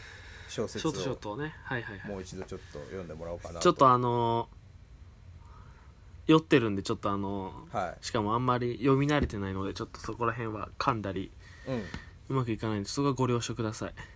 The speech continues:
Speaker 1: 全然全然。
Speaker 2: すいません。
Speaker 1: それは全然大丈夫です。
Speaker 2: えーっと、前回さ、何個か、いくつか、えー、二つテーマ、
Speaker 1: うん。
Speaker 2: えーっと、二つテーマあったよね。
Speaker 1: あった。
Speaker 2: それで、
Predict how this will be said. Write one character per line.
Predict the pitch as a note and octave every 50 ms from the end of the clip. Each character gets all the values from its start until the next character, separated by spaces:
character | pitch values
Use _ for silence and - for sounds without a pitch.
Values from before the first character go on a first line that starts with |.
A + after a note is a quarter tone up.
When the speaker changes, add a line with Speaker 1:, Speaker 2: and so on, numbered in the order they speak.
| - -
Speaker 1:
全 | A2+ B2 B2 A#2+
然 |
全 | A2 A#2 A2
然。 |
Speaker 2:
す | G#2+ B2
い |
ま | A#2 A2+ A2
せ | - - G2+
ん。 | - -
Speaker 1:
そ | - - - - G2+
れ | G2
は | F#2+ F#2
全 | F2+ F2+ F2+
然 | F2
大 |
丈 | F#2 F2+
夫 |
で | - D3
す。 |
Speaker 2:
え | E3 E3 E3 D#3+
ー | D#3+
っ | D#3+ - - E3+ D#3+ D#3+ D#3 D#3 D3+ D3+ D3+ D3+ D3+ D3 D3 D3 C#3+ D3
と、 | C#3+
前 | A3 B3+ C4
回 | - - E3 C#3
さ、 | - - B2+ A#2 A2 G#2 G#2 G2 D2+ - - - - - - - - - - - - - - - - - - - - - - - - - - -
何 | E3 F#3 F3
個 | D#3 -
か、 | - - A2 G#2 - -
い | D3
く | - -
つ | - -
か、 | - - - - - - -
え | C3+ B2+ A#2 A2+
ー、 |
二 | A#2 - - - G#3+
つ | G#3 -
テ | - A3 G#3+
ー | G3
マ、 | D#3 B2 A2 G2 - - - - - - -
Speaker 1:
う | F3+
ん。 | D#3+ A#2 F#2+ - - - - - - - - - - - - - - - - - -
Speaker 2:
え | - A#2 A2+ A2 G#2+
ー | G#2+
っ | - -
と、 | A#2 A2+ G#2+ G#2+ G#2+ G#2+ G#2 G#2 G#2 A2 -
二 | - - E3+ E3+
つ | E3 -
テ | F#3+
ー | F#3 F3+
マ | D3 C3 A#2 G#2+ G#2
あ |
っ | G#2 -
た | - G2+
よ | F#2+
ね。 | F#2 G2 G2 - - - - - - -
Speaker 1:
あ | C3
っ | -
た。 | -
Speaker 2:
そ | - - D3
れ | D3+ D#3
で、 | D#3 D#3+ D#3 D#3